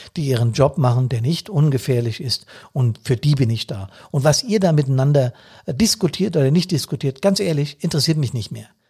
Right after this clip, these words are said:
Ja, das Ergebnis ist für mich wichtig und das ist in der Regel hier in meiner Stadt stimmig gewesen und da waren wir auf einem guten Weg.“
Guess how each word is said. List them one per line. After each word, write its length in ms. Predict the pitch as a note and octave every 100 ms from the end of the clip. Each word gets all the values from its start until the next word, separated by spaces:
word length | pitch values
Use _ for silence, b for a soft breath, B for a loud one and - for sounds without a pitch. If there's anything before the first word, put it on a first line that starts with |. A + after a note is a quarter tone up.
| _ -
Ja, 180 | C#3
das 180 | C#3+ C#3+
Ergebnis 500 | D3+ D3 C#3 - C3
ist 120 | C3+
für 140 | - B2+
mich 240 | C3+ C3+
wichtig 320 | E3 E3+ E3
und 160 | D3+ B2+
das 160 | D#3 F3+
ist 160 | D#3+
in 80 | D#3+
der 120 | C#3
Regel 320 | B2+ C#3+ C#3+ C3+ B B
hier 180 | - E3+
in 80 | C#3
meiner 260 | B2+ D#3+
Stadt 240 | D3 C3 -
stimmig 460 | A3 A3+ - -
gewesen 440 | - A#2+ B2+ D#3 F3 B B B
und 400 | C3+ B2+ - b b -
da 320 | A#2 B2 -
waren 220 | A#2 B2
wir 240 | A#2+ C3 B2+
auf 160 | A#2
einem 340 | - B2 A#2+ B2 - _ _
guten 460 | D3 C#3+ C#3+ C#3 D3
Weg.“ 420 | F3+ A2+ -